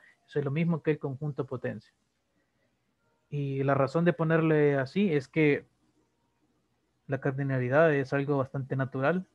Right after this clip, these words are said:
La cardinalidad de dos a la A es dos a la cardinalidad de A. Entonces, es más que todo por eso que,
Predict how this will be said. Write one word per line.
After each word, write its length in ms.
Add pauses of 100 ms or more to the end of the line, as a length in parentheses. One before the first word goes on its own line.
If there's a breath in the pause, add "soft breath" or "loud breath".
(1040)
La 80
cardinalidad 640
de 140
dos 420
a 60
la 180
A 280 (540 soft breath)
es 360
dos 380 (280)
a 120
la 140
cardinalidad 580
de 160
A. 120 (960 soft breath)
Entonces, 580
es 80
más 120
que 120
todo 280
por 180
eso 280
que, 340